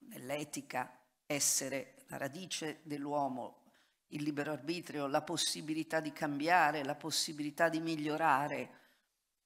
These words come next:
rappresentano veramente il limite invalicabile, rispetto al quale esiste un'alternativa,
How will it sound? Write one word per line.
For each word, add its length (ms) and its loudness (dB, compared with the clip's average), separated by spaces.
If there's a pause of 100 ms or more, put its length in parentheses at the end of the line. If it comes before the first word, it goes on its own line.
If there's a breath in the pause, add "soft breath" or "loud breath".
(1700)
rappresentano 1300 0 (480)
veramente 880 0
il 140 -2
limite 440 -2
invalicabile, 1000 -6 (1500)
rispetto 480 -2
al 100 -4
quale 640 0
esiste 840 -2
un'alternativa, 1120 -4